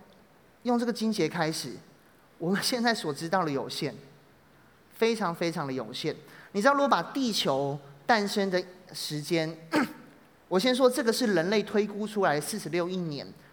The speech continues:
为什么我说人类推估出来的？因为很多推估法是我们现在觉得这样子，未来也会这样子的，去把它用各种线性去推估，但不确定哦。就算是用人类想的四十六亿年去推估好了，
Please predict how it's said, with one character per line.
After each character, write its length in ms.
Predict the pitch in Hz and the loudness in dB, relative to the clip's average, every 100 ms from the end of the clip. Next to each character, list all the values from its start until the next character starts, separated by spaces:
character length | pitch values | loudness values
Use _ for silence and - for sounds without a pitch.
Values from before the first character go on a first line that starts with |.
| - - - - - | -20 -20 -20 -6 2
为 100 | 240 | 4
什 100 | 196 | 4
么 80 | |
我 60 | 165 | 2
说 140 | 175 190 | 4 2
人 160 | 151 | 2
类 140 | 180 170 | 0 0
推 200 | 185 165 | -2 -4
估 160 | 165 | -4
出 200 | 160 165 | -6 0
来 120 | 147 | 0
的？ 100 | 113 151 | -2 -2
因 100 | 196 | 2
为 80 | |
很 100 | 208 | 2
多 120 | 147 180 | 0 -2
推 200 | 202 196 | 0 0
估 180 | 208 | -2
法 300 | 202 143 - - - - - - - - | -2 -2 -4 -10 -20 -20 -20 -20 -20 -16
是 120 | - | -4
我 80 | 226 | 0
们 100 | 151 | 0
现 160 | 143 196 | -2 0
在 100 | 185 | 0
觉 160 | 147 | 0
得 100 | 143 | -2
这 140 | 147 185 | 0 0
样 180 | 165 131 | 0 -4
子， 160 | 131 160 | -8 2
未 140 | 190 | 2
来 120 | 151 | 4
也 160 | 135 123 | 0 -2
会 140 | 175 | -4
这 140 | 160 180 | -2 -2
样 120 | 156 | -2
子 140 | 139 123 | -6 -12
的， 180 | - - - - - | -14 -14 -20 -20 -16
去 240 | - 190 | -8 -6
把 180 | 156 120 | -2 -2
它 180 | 127 135 | 0 0
用 140 | 160 | 0
各 140 | 156 170 | -2 -2
种 180 | 143 120 | -4 -6
线 300 | - 196 147 | -2 -2 -2
性 160 | 170 | -6
去 140 | 151 156 | -8 -8
推 240 | 139 120 | -6 -8
估， 260 | 123 120 123 - - - - - _ - | -6 -10 -10 -16 -20 -20 -20 -20 _ -8
但 140 | 165 | -6
不 80 | 151 | -6
确 160 | 147 156 | -2 -2
定 180 | 156 | -2
哦。 140 | 131 131 - - - - - - - | -4 -6 -12 -20 -20 -20 -20 -20 -20
就 220 | - 330 294 | 0 4 4
算 180 | 294 | 4
是 120 | 277 277 | 2 2
用 220 | 269 - | 0 2
人 140 | 196 208 | 2 4
类 120 | 247 | 2
想 180 | 196 139 | 2 -2
的 80 | |
四 140 | 143 202 | -4 -4
十 100 | 165 | 0
六 180 | 185 180 | 0 0
亿 80 | 185 | -2
年 180 | 147 | -4
去 120 | 135 165 | -6 -8
推 200 | 156 139 | -6 -6
估 160 | 135 | -6
好 180 | 135 - | -6 -8
了， 120 | - | -10